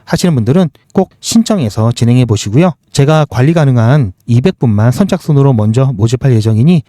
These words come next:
마감 전에 빠르게 신청하시기 바랍니다. 이번에 참여를 못하시더라도 다음에 또 기회가 있으니 그동안 제 영상 보시면서 기다려주시고요.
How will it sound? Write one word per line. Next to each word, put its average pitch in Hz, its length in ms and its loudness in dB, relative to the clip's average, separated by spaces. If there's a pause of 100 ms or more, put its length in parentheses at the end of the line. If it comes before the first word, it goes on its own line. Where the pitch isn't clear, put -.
마감 123 320 -2
전에 113 260 0 (240)
빠르게 131 440 0
신청하시기 156 680 -2
바랍니다. 107 560 -4 (140)
이번에 151 360 2
참여를 190 380 0
못하시더라도 123 880 0 (240)
다음에 120 360 -2
또 139 180 0
기회가 120 340 0
있으니 135 440 0
그동안 123 460 -2 (180)
제 135 200 0
영상 113 360 0
보시면서 107 640 0
기다려주시고요. 117 840 -2